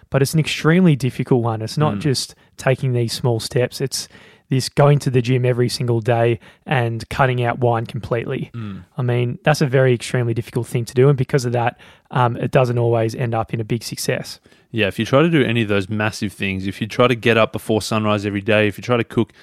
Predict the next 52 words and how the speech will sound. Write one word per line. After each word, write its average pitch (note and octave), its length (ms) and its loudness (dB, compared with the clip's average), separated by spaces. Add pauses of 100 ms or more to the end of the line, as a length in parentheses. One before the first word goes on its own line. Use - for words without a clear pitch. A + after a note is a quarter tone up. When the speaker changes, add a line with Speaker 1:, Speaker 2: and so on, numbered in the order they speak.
(160)
Speaker 2:
dinner A2 280 2
every G#2 160 0
night, G#2 200 2
if G2 80 -6
you G#2 60 -6
try - 260 0
to A2 80 -4
track - 300 -2
every A2+ 220 2
single G#2+ 240 -4
penny A#2 300 -2
you G#2+ 240 -2
earn A2 300 0
or G2 80 -2
spend, A#2+ 560 0 (320)
if A2 160 -6
you G2+ 240 -2
try A2+ 340 4
to G#2+ 440 0 (260)
quit - 360 2 (100)
drinking A#2 420 -2
soda A2+ 360 4
entirely, A2+ 720 2 (180)
if G#2 100 -10
you G#2+ 60 -6
try B2 180 4
to A#2 120 2
run A2 160 2
a A2 40 0
marathon, A2+ 600 2
all C3 160 2
those E3 180 2
things B2 200 -2
are A2 40 -2
massive, G#2+ 480 -2
massive G2+ 360 -8
changes. G2+ 600 -6 (280)
We A2+ 80 -4
think C#3+ 240 -2
that B2 60 -10
this A2+ 200 -4 (300)
go A#2+ 180 6
big A#2 220 4
or A2 100 6
go G#2+ 200 6
home A2 260 2
is G2 100 -2
the G#2 100 -4
way A2 280 2
to - 100 -6
approach A2 420 0
change, D3 480 0